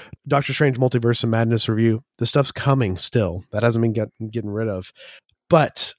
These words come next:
we had a great idea from a patron on the patron Discord.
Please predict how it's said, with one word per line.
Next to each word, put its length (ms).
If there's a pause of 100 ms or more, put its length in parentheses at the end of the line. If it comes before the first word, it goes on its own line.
we 120
had 260
a 180
great 540
idea 420
from 180
a 60
patron 500
on 200
the 80
patron 420
Discord. 720